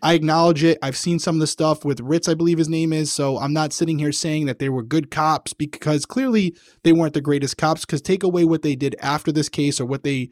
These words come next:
what they were exposed to before as far as what they were involved with. Regardless, with, just as in a vacuum,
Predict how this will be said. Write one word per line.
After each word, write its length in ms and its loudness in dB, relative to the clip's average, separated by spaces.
what 280 -2
they 120 0
were 220 -2
exposed 460 -2
to 100 0
before 440 0
as 80 -2
far 200 -2
as 100 -4
what 140 -4
they 80 0
were 100 -2
involved 460 0
with. 220 0
Regardless, 680 4
with, 200 -2
just 200 0
as 100 0
in 120 2
a 60 0
vacuum, 600 0